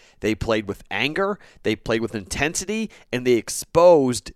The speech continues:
that Clemson defense that I think Alabama would have killed too, but we saw it in both those games. The Alabama defense is not your typical Bama defense, and your Clemson defense is not your typical Clemson defense. There's just so much more talent on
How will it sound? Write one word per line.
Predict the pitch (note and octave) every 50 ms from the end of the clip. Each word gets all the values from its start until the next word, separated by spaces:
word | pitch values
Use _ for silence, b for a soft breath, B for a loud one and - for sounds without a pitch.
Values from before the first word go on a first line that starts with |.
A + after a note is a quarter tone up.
| _ -
that | G#2+ G2+ A#2+ B2 B2+ A#2 -
Clemson | - - - C#3+ D3 C#3+ - C#3+ C3+ B2+ A2+
defense | B2+ B2+ B2 - - G#2+ G2 F#2 F2 - -
that | D3 - -
I | D#3 E3
think | - - A#3+ A#3 G3+ -
Alabama | C#3 C#3+ C#3 B2+ A2+ G#2 B2 B2 B2 B2+ B2+
would | A#2+ A#2 A2
have | G#2+ -
killed | - - B2 A#2+ A2 G2+ F#2 -
too, | - - C3 B2+ B2+ C#3 C#3+ D3+ b b b b b b b _ -
but | - - B2+ A#2+ A#2 - b b b b b b b b b -
we | G#2+ C#3+ G3
saw | G3 - - F#3 F3+ F#3 F3
it | D#3 C3+ - -
in | - C3+ C#3 A#2
both | C3+ C3+ C3+ C3+ -
those | - C3 B2 G#2+ F#2+
games. | A2+ A#2 A2+ G2+ F2+ D#2 D2+ -
The | F#2 G#2
Alabama | B2 E3+ A3 A3 E3+ F#3 F3 F3 E3 D#3
defense | C3 C#3+ C#3 C3+ - C#3+ C3+ C3+ B2+ A#2 F2
is | F#2 F#2 F#2
not | G#2 A#2+ C#3+ - -
your | C3 A#2+
typical | - D3+ C#3+ - B2 - - G#2 F#2
Bama | - B2 B2+ C3+ C3 C3 A2+
defense, | B2 B2+ A#2+ - B2+ A#2 A2+ A2 - - -
and | A2 G#2
your | G2 G2
Clemson | - - - D3+ D#3 D#3+ - D3 C#3+ B2+
defense | C3+ B2+ B2 - B2 B2 B2 A#2+ - - -
is | G2 -
not | A#2 A2+ -
your | A2 G2+
typical | - B2 - - F2+ F2
Clemson | - - D3 D3 D3 - - C3+
defense. | B2+ B2+ B2 - - A#2 G#2+ G2+ - b b b b b b b
There's | - B2+ A#2+
just | - C#3 B2 - -
so | - E3 F3
much | G3 F#3+ E3+ - C#3
more | C#3+ C#3+ C#3+ C#3+ C3+
talent | - - - - C#3+ C#3 C#3 B2 A2 G2 - - -
on | A2 A2 G#2+ G#2+ G2